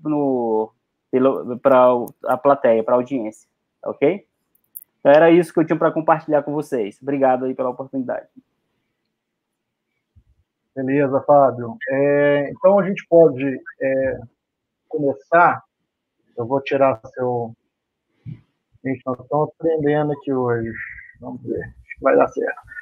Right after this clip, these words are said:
Speaker 2: Bom, é, agradecer, né, a presença do Daniel, a estrela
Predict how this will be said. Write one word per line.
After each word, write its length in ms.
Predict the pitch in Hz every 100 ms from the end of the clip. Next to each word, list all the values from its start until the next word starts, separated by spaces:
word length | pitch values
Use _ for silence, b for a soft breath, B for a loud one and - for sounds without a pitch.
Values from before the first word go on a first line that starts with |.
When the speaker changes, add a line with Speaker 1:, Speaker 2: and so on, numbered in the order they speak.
| B B B -
Speaker 2:
Bom, 340 | 160 160 -
é, 280 | - 151 156
agradecer, 680 | 156 143 175 180 170 196 226
né, 300 | 226 196 226 -
a 60 |
presença 800 | 151 160 143 123 156 147 - 120 104 _ _ _ _ _
do 80 | 135
Daniel, 760 | 127 135 127 131 165 196 202 196 _ _ _ _ _ _ _ _ _ _ -
a 140 | 131
estrela 720 | 120 - 139 143 143 123 -